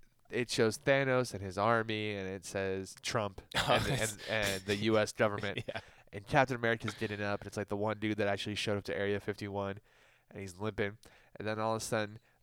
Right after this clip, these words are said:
Speaker 1: a portal opens, and out comes the Weebs. And then another portal opens,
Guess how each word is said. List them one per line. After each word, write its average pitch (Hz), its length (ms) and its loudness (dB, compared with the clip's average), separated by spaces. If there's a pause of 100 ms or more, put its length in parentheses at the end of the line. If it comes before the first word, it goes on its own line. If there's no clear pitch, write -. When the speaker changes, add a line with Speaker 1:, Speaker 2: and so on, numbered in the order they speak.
Speaker 1:
a - 60 -10
portal 120 360 8
opens, 107 500 2 (100)
and 104 80 -6
out 98 160 -2
comes 104 400 -4 (160)
the 107 180 0
Weebs. 110 580 -2 (400)
And 107 100 -6
then 110 100 0
another 107 240 0 (220)
portal 117 300 6
opens, 123 440 0